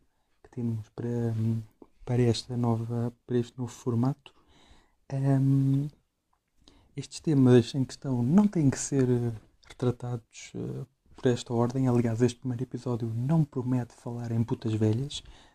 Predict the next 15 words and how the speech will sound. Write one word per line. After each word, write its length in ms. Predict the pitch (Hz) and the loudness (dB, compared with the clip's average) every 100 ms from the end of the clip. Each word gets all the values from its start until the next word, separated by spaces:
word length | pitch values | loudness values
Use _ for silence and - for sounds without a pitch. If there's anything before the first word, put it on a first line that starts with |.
| _ | _
se 140 | - - | -20 -6
bem 160 | 131 | -6
que 100 | 113 | -6
eu 60 | 123 | -8
tenho 240 | 123 117 | -4 -4
a 40 | 117 | -4
receita 340 | - 120 113 | -4 -4 -4
para 100 | 110 | -10
acabar 360 | 107 113 110 - | -6 -2 -2 -4
com 180 | 110 | -12
elas, 340 | 110 117 160 - _ _ | -10 -10 -14 -16 _ _
e 220 | 131 120 | -6 -4
não 240 | 117 117 120 | -2 0 2
é 80 | 117 | 2
através, 600 | - 117 117 123 110 | -2 -8 -4 -4 -4